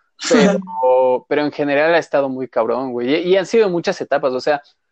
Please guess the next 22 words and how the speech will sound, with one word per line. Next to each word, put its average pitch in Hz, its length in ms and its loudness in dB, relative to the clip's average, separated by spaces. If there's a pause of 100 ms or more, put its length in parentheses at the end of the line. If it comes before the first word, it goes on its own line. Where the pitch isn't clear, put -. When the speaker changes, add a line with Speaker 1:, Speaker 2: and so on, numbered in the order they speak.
(280)
Speaker 1:
yo 175 240 0
me 214 100 0
acuerdo 196 640 2 (100)
cómo 165 300 -2
empezó 165 580 0
y 127 220 -2
cómo 156 200 -2
estamos 156 400 -4
ahorita, 151 520 -2 (440)
y 135 440 0
este, 127 920 -2 (420)
y 151 80 -4
sí, 196 140 0
ya 196 60 2
Speaker 2:
Ya 202 60 4
Speaker 1:
estamos 180 260 2
Speaker 2:
todos 160 140 2
Speaker 1:
en 147 40 0
Speaker 2:
estamos 135 80 0
Speaker 1:
una 156 120 0
Speaker 2:
acostumbrados, 117 540 -2
güey. 107 160 -12